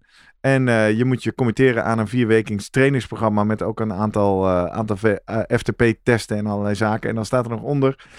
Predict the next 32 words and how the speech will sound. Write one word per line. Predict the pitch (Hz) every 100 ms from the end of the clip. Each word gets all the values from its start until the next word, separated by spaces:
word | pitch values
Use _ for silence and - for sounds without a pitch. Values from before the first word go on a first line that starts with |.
| - -
ja, | - 123 151
inderdaad, | 156 139 123 131 143 120
we | 110 127
gaan | 156 160 170
proberen | 135 127 151 147 143 -
je | 127
sneller | 139 - 165 117
te | 104
maken. | 117 104 85 90 85
Dus, | 107 123 -
eh, | 123 113 110
wie | 113 131
weet. | 147 214 _ - - - - - _
Eh, | - 143 139
Guido, | 135 - 208 175
het | 160
leek | 175 180
mij | 190 226
wel | 202
leuk | 175 165
als | - 151
ik | 147
me | 151
aanmeld | 180 202 190 165 147
voor | 160
dat | 156 143
programma, | 135 165 160 143
maar | 135 143
dat | 147
moet | 160 147
dan | 151
even | 151 139